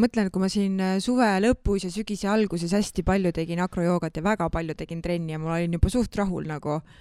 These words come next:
siis nüüd ei ole kuskil kuu või poolteist nagu väga trenni jõudnud sellisel tasemel, mis ma siis tegin. Ma, no ma,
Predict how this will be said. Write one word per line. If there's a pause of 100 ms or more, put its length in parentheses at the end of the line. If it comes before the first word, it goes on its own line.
(400)
siis
nüüd
ei
ole
kuskil
kuu
või
poolteist
nagu
väga
trenni
jõudnud
sellisel
tasemel,
mis
ma
siis
tegin. (800)
Ma, (100)
no
ma,